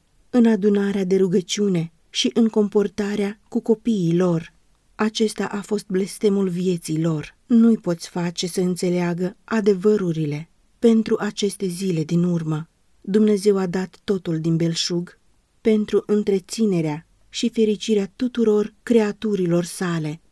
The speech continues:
Și dacă legile n-ar fi fost niciodată călcate și toți ar fi acționat în armonie cu voința divină, ar fi fost experimentate sănătatea, pacea și fericirea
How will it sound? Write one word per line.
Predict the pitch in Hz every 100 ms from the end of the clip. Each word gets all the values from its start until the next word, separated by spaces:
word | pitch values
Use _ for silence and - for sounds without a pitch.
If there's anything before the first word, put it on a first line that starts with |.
| _
Și | - 226
dacă | 202 202 - 185
legile | 180 190 170 170 156 165 _ _ _
n-ar | 214 202 196 202
fi | 196
fost | 175 190 190 - _ -
niciodată | 233 247 233 196 190 190 180
călcate | 175 170 - 180 175 160 165 _ _ -
și | - -
toți | - 226 220 -
ar | 180
fi | 175 214
acționat | 196 - 190 180 185 190
în | 196
armonie | 190 196 185 190 202 185
cu | 170 180
voința | 180 185 214 214
divină, | 190 180 170 202 180 165 - _ _
ar | - 220
fi | - 196
fost | - 175 165 - - - _ _ _
experimentate | 233 - - 233 208 202 196 190 185 180
sănătatea, | 180 185 170 165 180 180 - 151 165 _ _ _ _
pacea | - 185 190 - 165 165 _ _
și | - 240
fericirea | 233 208 196 - 208 185 160 160